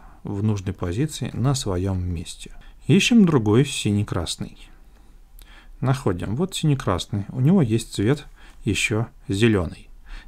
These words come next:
Здесь место занято, а здесь занято, здесь занято. А, вот место занято другим уголком, а, но зеленый и синий-красный.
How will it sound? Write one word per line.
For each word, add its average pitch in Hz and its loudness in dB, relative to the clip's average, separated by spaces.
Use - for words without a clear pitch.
Здесь 131 0
место 101 0
занято, 101 -2
а 110 -2
здесь 110 0
занято, 95 -2
здесь 104 -4
занято. 101 -2
А, 92 0
вот - -4
место 127 0
занято 104 0
другим 107 -2
уголком, 104 0
а, 95 -2
но 202 0
зеленый 104 0
и 202 2
синий-красный. 107 -2